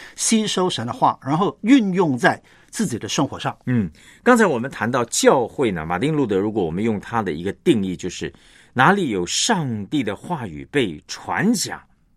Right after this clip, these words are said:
Speaker 2: 那就是一个真教会哈。那么除了这个神话语的传讲之外呢，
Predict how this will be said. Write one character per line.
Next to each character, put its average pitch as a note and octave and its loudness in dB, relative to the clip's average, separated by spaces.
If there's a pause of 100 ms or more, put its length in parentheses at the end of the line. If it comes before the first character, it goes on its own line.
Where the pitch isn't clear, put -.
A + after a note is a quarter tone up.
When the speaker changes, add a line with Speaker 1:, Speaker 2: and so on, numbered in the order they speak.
Speaker 2:
那 C#3 0
就 G#2 -4
是 G2+ -10
一 F#2+ -8
个 F2+ -4
真 A2+ -2
教 G#2 -6
会 - -10
哈。 - -20 (480)
那 A#3+ 0
么 B3+ 4
除 F#3+ -2
了 A#3 0
这 F#3 -4
个 A2+ -2
神 D#3+ -2
话 A3 -6
语 D2+ -6
的 F2 -6
传 F#2+ -8
讲 G2 -8
之 - -8
外 F3+ -2
呢， D2+ -10